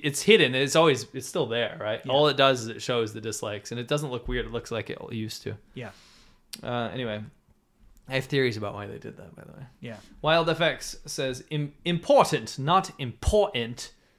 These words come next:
Speaker 1: See,
Speaker 2: Yes,
Speaker 1: milk?
Speaker 2: it's important.
Speaker 1: Important.
Speaker 2: Poor, in poor taste.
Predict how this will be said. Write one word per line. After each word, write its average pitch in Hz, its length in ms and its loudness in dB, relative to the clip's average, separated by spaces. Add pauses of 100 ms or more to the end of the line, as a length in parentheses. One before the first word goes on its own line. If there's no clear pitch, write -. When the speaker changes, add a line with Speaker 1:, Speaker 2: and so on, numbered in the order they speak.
(120)
Speaker 1:
See, 156 100 -8
Speaker 2:
Yes, 139 200 -2
Speaker 1:
milk? 117 280 -8
Speaker 2:
it's - 120 -18
important. 139 560 -8 (120)
Speaker 1:
Important. 120 500 -10 (800)
Speaker 2:
Poor, 143 440 0
in 143 140 -6
poor 160 260 0
taste. 143 560 -4